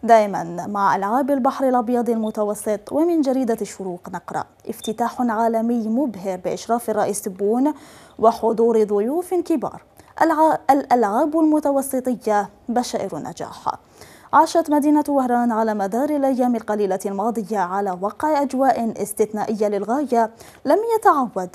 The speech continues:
عليها سكان هذه المدينة السياحية الساحلية الجميلة،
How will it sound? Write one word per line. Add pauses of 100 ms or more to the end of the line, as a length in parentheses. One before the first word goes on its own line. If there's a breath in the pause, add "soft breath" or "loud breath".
عليها
سكان
هذه
المدينة
السياحية
الساحلية
الجميلة،